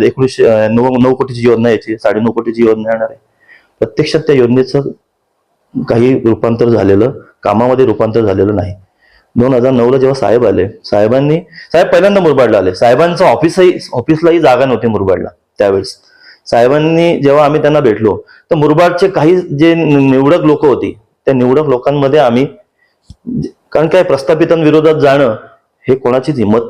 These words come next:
इथं होणार नाही, पण त्या विरोधात आम्ही, अं, मोजकीच लोक होती आणि त्या काही कार्यकर्ते साहेबांना जॉईन झालो. पण याचा इफेक्ट साहेबांनी जेव्हा मुरबाड शहराचा प्र-, अं, दौरा केला, तेव्हा त्यांना एक एक गोष्टी जाणवल्या.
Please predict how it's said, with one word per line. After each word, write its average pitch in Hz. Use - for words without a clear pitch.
इथं 117
होणार 101
नाही, 95
पण 135
त्या 135
विरोधात 131
आम्ही, 120
अं, 120
मोजकीच 180
लोक 139
होती 127
आणि 139
त्या 127
काही 127
कार्यकर्ते 123
साहेबांना 110
जॉईन 107
झालो. 95
पण 151
याचा 127
इफेक्ट 151
साहेबांनी 131
जेव्हा 131
मुरबाड 135
शहराचा 113
प्र-, 113
अं, 107
दौरा 110
केला, 101
तेव्हा 117
त्यांना 127
एक 120
एक 123
गोष्टी 120
जाणवल्या. 104